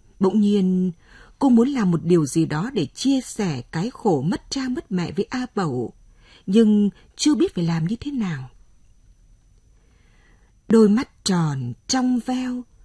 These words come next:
lúc nào cũng mở to ngơ ngác như nai tơ của Sao Mẩy, đã hút mất hồn của A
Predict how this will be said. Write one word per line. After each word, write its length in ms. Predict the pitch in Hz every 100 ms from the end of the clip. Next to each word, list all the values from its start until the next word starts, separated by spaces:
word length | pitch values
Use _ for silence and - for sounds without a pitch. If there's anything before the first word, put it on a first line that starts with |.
| _
lúc 200 | 277 381
nào 220 | 208 190 151
cũng 280 | 185 285
mở 200 | 226 156 123
to 80 | 262
ngơ 360 | 285 277 285 277
ngác 400 | 269 311 381 262
như 100 | 277
nai 200 | 277 277
tơ 220 | 285 277
của 160 | 143
Sao 260 | 123 262 277
Mẩy, 400 | 226 185 123 131 _ - - -
đã 160 | - 214
hút 300 | 262 330 370
mất 240 | 269 359 240
hồn 380 | 190 180 147 120
của 140 | 147
A 260 | - 262